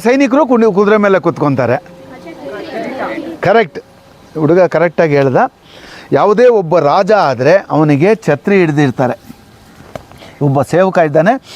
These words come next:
ಅವನು ಛತ್ರಿ ಇಲ್ಲಿ ತೋರಿಸಿದ್ದಾರೆ ಅಂತಂತಂದರೆ ಇವನು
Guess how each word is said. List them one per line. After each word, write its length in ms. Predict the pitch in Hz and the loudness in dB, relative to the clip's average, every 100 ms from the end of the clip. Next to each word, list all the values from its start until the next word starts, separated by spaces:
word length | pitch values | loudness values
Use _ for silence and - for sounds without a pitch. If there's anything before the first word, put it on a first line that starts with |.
| - - | -8 0
ಅವನು 220 | 151 160 | 2 2
ಛತ್ರಿ 460 | - 160 - 262 | 0 -2 2 2
ಇಲ್ಲಿ 200 | 240 202 | 2 0
ತೋರಿಸಿದ್ದಾರೆ 640 | 160 170 170 180 151 143 135 | 0 0 0 0 2 2 2
ಅಂತಂತಂದರೆ 680 | 123 107 120 120 151 196 359 - - - - | 0 -4 -4 0 0 2 0 0 -14 -10 0
ಇವನು 380 | 170 202 294 | 2 4 2